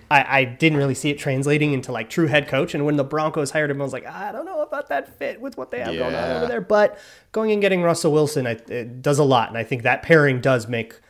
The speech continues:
Speaker 1: a little more sense. So I could
Speaker 2: Mm-hmm.
Speaker 1: see it, but I think I'm with you on the under. Um, let's go with, I just wanna find, like, the trashiest team I can find. Um, Seattle Seahawks,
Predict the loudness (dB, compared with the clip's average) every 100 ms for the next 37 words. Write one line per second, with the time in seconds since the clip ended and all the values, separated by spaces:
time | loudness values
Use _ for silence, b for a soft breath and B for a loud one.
0 | b b b 4 8 8 8 4 0 -10
1 | -2 0 2 0 2 4 4 4 0 0
2 | 0 -2 -4 -4 -6 -6 -10 -10 -12 -14
3 | b b b b _ 4 6 4 0 0
4 | 2 2 2 2 6 6 6 2 0 2
5 | 2 -2 -10 -2 0 2 0 2 2 2
6 | 2 -2 -6 -10 -4 4 6 4 2 -4
7 | -4 -4 -2 -2 -4 -8 -8 -8 -10 B
8 | B B B -2 0 2 2 6 8 10
9 | 8 4 2 4 2 0 -4 -6